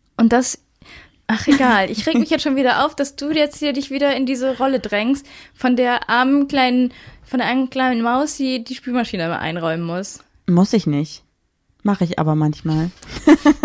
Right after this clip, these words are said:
Speaker 1: Okay, gleich
Speaker 2: Mir fällt
Speaker 1: durch.
Speaker 2: grad noch was ein, mir fällt grad noch was ein, Juli.
Speaker 1: Wir wollten unsere Trennung bekannt geben.
Speaker 2: Ja, nicht? Also, du, wir hatten ja mal eine Folge, in der wir darüber geredet haben, wie ähnlich wir unseren Eltern sind.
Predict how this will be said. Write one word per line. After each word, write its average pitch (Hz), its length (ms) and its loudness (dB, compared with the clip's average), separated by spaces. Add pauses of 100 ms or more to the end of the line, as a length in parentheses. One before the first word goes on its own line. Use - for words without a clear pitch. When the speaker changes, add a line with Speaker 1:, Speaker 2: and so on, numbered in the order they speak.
(420)
Speaker 1:
Okay, 214 140 -4
gleich 196 120 -2
Speaker 2:
Mir 226 80 6
fällt 277 180 4
Speaker 1:
durch. 214 140 4
Speaker 2:
grad 233 160 4
noch 247 160 4
was 220 200 2
ein, 214 200 4
mir 202 120 4
fällt 247 200 2
grad 220 120 0
noch 208 180 0
was 202 140 -2
ein, 196 180 2
Juli. 175 340 0 (120)
Speaker 1:
Wir 226 100 -4
wollten 262 220 0
unsere 247 180 2
Trennung 240 320 -4
bekannt 190 380 -6
geben. 180 360 -6 (100)
Speaker 2:
Ja, 202 320 0 (100)
nicht? 233 380 4 (300)
Also, 175 420 0 (300)
du, 190 220 -2 (120)
wir 196 100 2
hatten - 160 4
ja 247 80 6
mal 214 100 4
eine 196 80 2
Folge, 220 240 2
in 214 60 4
der 190 80 4
wir 190 60 0
darüber 185 180 0
geredet 185 360 0
haben, 185 160 0
wie 180 60 -2
ähnlich 190 300 0
wir 175 80 -2
unseren 170 240 2
Eltern 160 380 0
sind. 151 340 -2